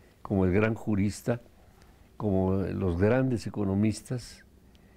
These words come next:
y estamos a punto de verlo con el derecho, el Tratado de Libre Comercio, en donde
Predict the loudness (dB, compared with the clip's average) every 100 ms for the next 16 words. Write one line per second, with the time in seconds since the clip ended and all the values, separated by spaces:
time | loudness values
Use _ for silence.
0 | -20 _ -2 0 0 -2 -4 -2 0 2
1 | 0 0 0 2 2 2 2 0 -2 -2
2 | -2 -4 -8 -8 -8 -4 -2 -2 -2 -2
3 | 0 -2 -6 -10 -4 -2 2 2 2 2
4 | 2 0 -2 -8 -20 -12 -2 2 2 0
5 | -8 -10 -12 -20 -20 -20 -20 -20 -20 -18
6 | -4 0 2 2 4 4 4 0